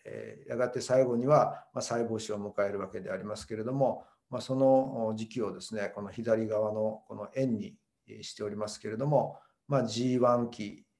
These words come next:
ジーツー、あ、エス期、ジーツー期、エム期というふうに、このように、え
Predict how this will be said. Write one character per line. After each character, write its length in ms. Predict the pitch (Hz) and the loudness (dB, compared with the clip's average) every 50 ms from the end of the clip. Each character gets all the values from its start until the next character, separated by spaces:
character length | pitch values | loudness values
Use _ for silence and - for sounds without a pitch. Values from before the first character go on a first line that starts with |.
| _ _ _ _ | _ _ _ _
ジ 160 | - 113 117 | -8 -4 -4
ー 120 | 113 113 | -4 -4
ツ 320 | 113 - - 113 110 110 107 110 - _ - | -6 -10 -8 -6 -6 -6 -8 -10 -18 _ -6
ー、 60 | 104 | -6
あ、 120 | 98 92 - | -4 -4 -6
エ 80 | 117 | -6
ス 160 | 110 - - - | -8 -8 -8 -10
期、 180 | - - 104 | -10 -10 -10
ジ 220 | 98 95 95 107 107 | -10 -8 -8 -10 -10
ー 100 | 104 - | -10 -12
ツ 140 | - - | -12 -12
ー 80 | 107 - | -12 -14
期、 160 | - - - | -12 -12 -6
エ 80 | 104 117 | -4 -4
ム 100 | 117 117 | -4 -4
期 120 | - - | -6 -8
と 100 | - 104 | -10 -8
い 100 | 98 95 | -8 -8
う 40 | 95 | -10
ふ 60 | 101 | -8
う 40 | 110 | -6
に、 100 | 117 117 | -6 -6
こ 140 | 117 117 107 | -4 -4 -4
の 220 | 107 107 - - - _ _ _ _ _ _ _ _ _ 151 | -4 -4 -6 -12 -18 _ _ _ _ _ _ _ _ _ -8
よ 200 | 120 120 117 117 | -2 -2 0 2
う 40 | |
に、 320 | 120 147 156 143 - 135 | 2 4 2 2 2 -2
え 40 | 110 | -6